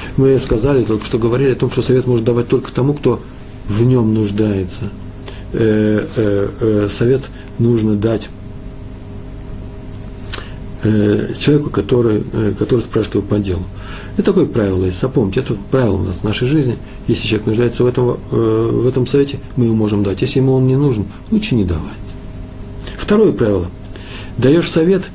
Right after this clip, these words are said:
только если точно знаешь, что посоветовать. То есть, если ты являешься специалистом, если ты знаешь, что совета, э, за советом обратиться по адресу, э, что у тебя есть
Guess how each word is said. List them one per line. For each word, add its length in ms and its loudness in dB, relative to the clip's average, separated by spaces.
только 260 2
если 120 0
точно 340 2
знаешь, 360 0
что 480 2
посоветовать. 520 -2
То 80 2
есть, 140 2
если 120 0
ты 120 2
являешься 420 2
специалистом, 880 0
если 160 0
ты 160 0
знаешь, 300 0
что 160 -4
совета, 380 -2
э, 380 0
за 80 2
советом 320 0
обратиться 360 0
по 260 0
адресу, 420 0
э, 180 0
что 160 2
у 40 0
тебя 160 2
есть 360 2